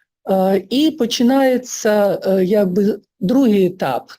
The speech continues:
тому що, м, будучи в, е, в таборах, е, він дуже багато мріяв, дуже багато писав.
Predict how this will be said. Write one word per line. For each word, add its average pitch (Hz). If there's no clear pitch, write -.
тому 202
що, 196
м, 180
будучи 220
в, 185
е, 180
в -
таборах, 202
е, 185
він 220
дуже 214
багато 202
мріяв, 180
дуже 208
багато 196
писав. 175